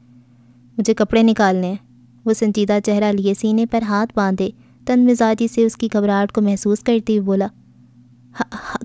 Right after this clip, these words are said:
क्या?" दिल आवेज तज़ब्ज़ब का शिकार हुई। "आप ऊंचा सुनती हैं?" वो साबका अंदाज में कहते हुए दो कदम मज़ीद आगे आया।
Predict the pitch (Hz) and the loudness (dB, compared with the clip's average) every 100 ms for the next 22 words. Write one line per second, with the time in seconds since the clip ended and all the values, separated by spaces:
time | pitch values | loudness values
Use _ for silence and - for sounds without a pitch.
0 | - - 247 302 - - _ _ - - | -6 2 2 0 -8 -20 _ _ -14 -10
1 | 202 208 196 190 202 - 208 214 208 202 | -4 -2 0 0 0 0 -2 -2 -2 -2
2 | - 214 214 208 214 220 214 _ _ _ | -2 -4 -4 -2 0 0 -2 _ _ _
3 | _ _ - _ _ - 196 202 196 254 | _ _ -20 _ _ 0 2 2 2 0
4 | 254 190 190 180 226 _ _ _ _ 262 | 0 0 0 -4 -6 _ _ _ _ -6
5 | - 240 240 254 240 214 220 220 208 202 | 0 0 2 2 4 4 4 2 2 0
6 | 196 208 196 196 196 196 196 185 196 214 | 0 0 2 2 0 0 0 0 -2 -2
7 | 208 190 180 180 | -2 -2 -2 -4